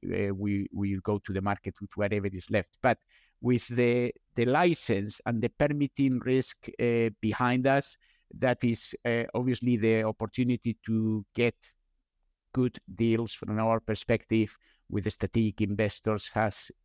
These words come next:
clearly increased. And I think that this last, uh, support from the key shareholders is an additional,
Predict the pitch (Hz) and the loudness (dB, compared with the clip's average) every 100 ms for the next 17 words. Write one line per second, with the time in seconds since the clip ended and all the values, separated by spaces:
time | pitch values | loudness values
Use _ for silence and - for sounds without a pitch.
0 | - 120 120 117 113 95 - 147 190 - | -6 0 2 2 0 -2 -4 0 2 0
1 | - - - 123 147 160 160 147 127 120 | -8 -20 -4 0 2 2 0 2 2 2
2 | - - 107 127 127 - - - 113 123 | -2 -10 0 2 2 0 -6 -6 0 2
3 | 120 - - - 117 113 113 107 110 - | 2 -2 -8 -4 2 2 2 0 -4 0
4 | 123 107 110 107 101 - 117 107 113 104 | 0 0 -2 -2 -2 -2 -4 -2 -4 -4
5 | - 113 110 101 120 - 113 110 95 107 | 0 0 0 -2 -2 0 0 0 0 -2
6 | - 107 104 98 | 0 0 0 -2